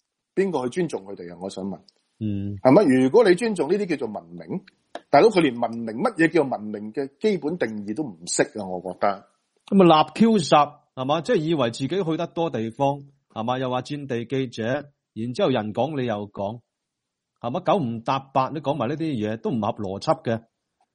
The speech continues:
Speaker 2: 係嘛？你就係講啦，你而家有個，有個，有個阿富汗，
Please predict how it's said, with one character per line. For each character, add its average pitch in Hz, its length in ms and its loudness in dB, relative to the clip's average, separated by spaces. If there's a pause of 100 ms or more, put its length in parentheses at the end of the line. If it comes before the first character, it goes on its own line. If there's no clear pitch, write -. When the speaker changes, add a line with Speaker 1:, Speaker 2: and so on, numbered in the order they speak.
(160)
Speaker 2:
係 120 100 2
嘛？ 139 120 4
你 156 100 2
就 151 120 4
係 139 80 6
講 139 220 2
啦， 160 300 -2 (460)
你 143 100 0
而 131 160 4
家 156 220 4
有 127 200 0
個， 135 260 2
有 117 200 -2
個， 127 220 -2
有 113 180 -4
個 123 120 -4
阿 120 200 0
富 120 260 -8
汗， 85 280 -10